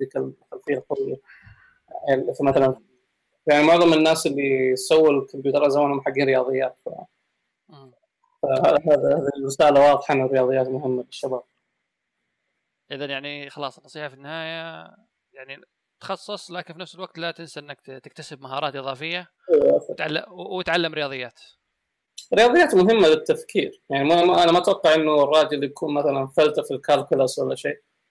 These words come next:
Speaker 1: لكن ي-، يكون عنده اللوجيك، يكون عنده ال-،
Speaker 2: مم.
Speaker 1: اللي ندرسه في الرياضيات
Speaker 2: إنه
Speaker 1: كده.
Speaker 2: ك-، ك-، هي تساعدك إنه ت-، تف-، يعني، التفكير المنظم أكثر شيء.
Speaker 1: التفكير المنظم، آه، مثلا، دائما أنصح الشباب إنهم يكتبوا البروفس.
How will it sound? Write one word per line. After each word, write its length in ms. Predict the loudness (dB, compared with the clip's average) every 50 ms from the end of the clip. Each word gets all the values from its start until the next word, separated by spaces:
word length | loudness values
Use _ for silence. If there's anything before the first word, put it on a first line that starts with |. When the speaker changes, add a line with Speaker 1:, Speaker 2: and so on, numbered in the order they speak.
| _ _ _
Speaker 1:
لكن 200 | 0 2 4 4
ي-، 160 | 4 4 2 0
يكون 220 | -2 0 2 4
عنده 220 | 4 4 4 4 4
اللوجيك، 360 | 4 6 4 4 4 0 -2
يكون 240 | -2 -4 -2 -2 -2
عنده 220 | -2 0 0 0
ال-، 500 | 0 0 -2 -2 -2 -2 -2 -2 -4 -6 -10 -14 -16 -18 -18 -18
Speaker 2:
مم. 120 | -16 -12 -2
Speaker 1:
اللي 680 | -2 2 2 2 2 2 -6 -12 -10 -10 -8 -8 -10
ندرسه 280 | -6 -4 -6 -4 -4 -6
في 60 | -10
الرياضيات 480 | -2 0 0 2 4 2 0 0 0 -4
Speaker 2:
إنه 140 | -6 -6
Speaker 1:
كده. 360 | -4 -8 -10 -10 -10 -14 -18 -20
Speaker 2:
ك-، 140 | _ -20
ك-، 220 | -20 -20 -20 -20 _ _ _ _ _ _ _ _
هي 200 | -10 -6 -4 -4
تساعدك 340 | -2 -2 -2 -2 -2 -4 -6
إنه 140 | -6 -10 -10
ت-، 100 | -10 -8
تف-، 260 | -8 -8 -10 -8 -8
يعني، 360 | -8 -8 -8 -10 -10 -12 -14
التفكير 380 | -12 -14 -14 -8 -6 -4 -4 -4
المنظم 400 | -6 -6 -10 -12 -10 -12 -18 -18
أكثر 200 | -16 -18 -18 -18
شيء. 220 | -18 -20 -20 _ _ _ _ _ _ _
Speaker 1:
التفكير 420 | -4 -2 -2 -4 2 2 2 4 4
المنظم، 720 | 2 2 2 2 0 0 0 0 2 2 2 2 2 0
آه، 140 | 0 0 2
مثلا، 280 | 2 0 -2 -2 -2 -4 -4 -4 -6 -6 -6 -8 0 2
دائما 300 | 4 4 6 4 4 2
أنصح 260 | 2 2 0 0 -2
الشباب 420 | -2 -2 -2 0 2 2 2 2
إنهم 500 | -2 -6 -6 -8 -10 -12 -14 -14 -14 -16 _ _ _ _ _ _ _ _ _ _ _
يكتبوا 380 | -2 -2 -2 2 -2 0 0 0
البروفس. 680 | -2 0 4 4 4 4 4 0 -6 -8 -10 -12 _